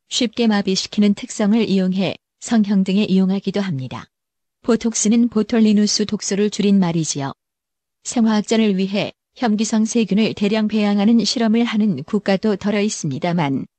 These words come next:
민간에서 이를 실행한 기록은 옴진리교가 유일합니다.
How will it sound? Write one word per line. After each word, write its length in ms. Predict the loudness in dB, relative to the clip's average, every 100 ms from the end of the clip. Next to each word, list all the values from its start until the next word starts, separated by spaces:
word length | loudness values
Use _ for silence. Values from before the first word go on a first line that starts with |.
| _ 0
민간에서 680 | 2 2 2 0 -2 -2
이를 260 | -2 0 0
실행한 380 | 0 -2 2 2
기록은 640 | 2 -2 -4 -4 -6 -8 -18 _
옴진리교가 800 | 0 2 2 0 0 0 0 0
유일합니다. 760 | 2 0 0 -2 -4 -8 -10